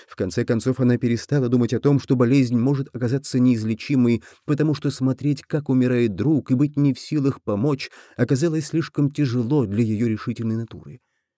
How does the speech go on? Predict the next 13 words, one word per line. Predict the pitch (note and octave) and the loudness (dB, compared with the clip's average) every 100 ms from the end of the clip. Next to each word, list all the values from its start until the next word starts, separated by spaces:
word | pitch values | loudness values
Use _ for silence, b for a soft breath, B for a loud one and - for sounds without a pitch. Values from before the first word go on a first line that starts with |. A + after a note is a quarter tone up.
| _ _ | _ _
Нанесённая | G#2+ A2 A2 - C3 B2+ A#2+ | 2 4 4 4 4 4 4
беде | G#2 B2 B2+ B2 | 2 2 2 0
травма | B2 B2+ C3 A#2 A#2+ | 0 2 2 2 0
оставила | - D3 C3+ C3+ | -2 -2 0 2
на | B2 | 2
коже | B2 D3 C3+ B2+ | 0 -2 -2 -2
пусть | D3+ C#3+ - | -4 -6 -4
и | |
уродливый, | C3+ B2 D3 A#2+ B2 B2+ | -2 0 0 0 2 2
но | B2+ | 2
всего | C#3 - C#3 | 0 -2 -2
лишь | C3 - | -2 -6
отпечаток. | B2+ B2+ B2 D3+ C3 - - | -8 -8 -8 -10 -12 -16 -20